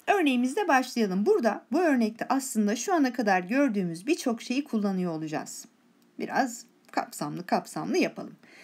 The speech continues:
Önce yükseltgen ve basamaklarının bulunması. Bismut sıfır.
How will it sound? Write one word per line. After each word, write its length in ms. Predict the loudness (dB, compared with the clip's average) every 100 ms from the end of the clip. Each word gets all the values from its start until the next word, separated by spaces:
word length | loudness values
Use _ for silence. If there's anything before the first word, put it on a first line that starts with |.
| -20 -4
Önce 240 | 2 4 4
yükseltgen 640 | 0 4 4 4 0 2
ve 100 | 2
basamaklarının 840 | 2 0 0 0 0 2 4 4
bulunması. 540 | 2 0 0 -4 -8 -12 _ _ _ _ _
Bismut 500 | 4 4 4 0 -4 -18 -10
sıfır. 520 | -2 -2 -4 -14 -16